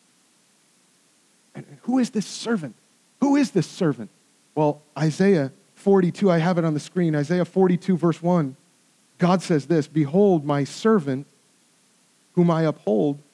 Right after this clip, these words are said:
my chosen, in whom my soul delights. I am well pleased. I have put my Spirit upon him, and he will bring forth justice to the nations."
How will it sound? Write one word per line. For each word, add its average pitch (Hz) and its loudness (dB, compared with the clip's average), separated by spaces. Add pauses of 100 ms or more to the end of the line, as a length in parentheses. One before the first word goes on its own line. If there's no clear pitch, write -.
(160)
my 113 -16
chosen, 127 -6 (1120)
in 123 -8
whom 147 -8
my 120 -6
soul 135 -6
delights. 101 -12
I 123 -18
am 98 -20 (140)
well 113 -16 (100)
pleased. 107 -20 (2000)
I 131 -4
have 117 -8
put 143 -4
my 113 -12
Spirit 139 -6
upon 113 -14
him, 104 -20
and 98 -20
he 135 -4
will 123 -4
bring 120 -6
forth 113 -16
justice - -8
to 117 -14
the 104 -14
nations." 107 -12